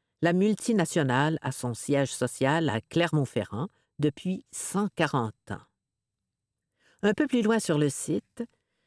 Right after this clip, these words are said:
deux employés d'une entreprise de paysagement installent plusieurs rouleaux de paillage fabriqués par Capilum en vue de la création d'une plate-bande. La toile va protéger les végétaux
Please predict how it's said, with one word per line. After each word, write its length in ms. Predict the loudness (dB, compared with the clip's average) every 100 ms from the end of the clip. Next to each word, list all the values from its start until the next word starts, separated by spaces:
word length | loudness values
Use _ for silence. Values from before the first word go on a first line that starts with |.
| -6
deux 260 | 0 2 2
employés 580 | 0 2 0 2 2 2
d'une 220 | 2 2
entreprise 540 | 2 0 0 0 0
de 100 | 0
paysagement 1040 | 0 2 2 2 2 0 0 2 2 0 -4 _ _ _ _ -2
installent 480 | 0 0 0 0 0
plusieurs 380 | 0 0 2 0
rouleaux 340 | 0 2 2
de 100 | 0
paillage 720 | 0 0 0 -2 -4 -8 -8 -12 _ _ _ _
fabriqués 600 | 0 0 2 -2 0 0
par 180 | 0 -4
Capilum 640 | -2 -2 -2 -6 -4 -4 -4 _ _ _
en 160 | 2 2
vue 200 | 4 2
de 100 | 2
la 120 | 0
création 640 | 0 0 2 0 0 2
d'une 240 | 2 2 2
plate-bande. 680 | 0 -2 _ -4 -4 -4 -14 _ -20 _ _ _ _ _ _ _ _ _ _ 0
La 140 | 0
toile 420 | 2 2 4 4
va 120 | 2 2
protéger 500 | 0 2 2 2 2
les 120 | 2
végétaux 640 | 2 2 0 2 2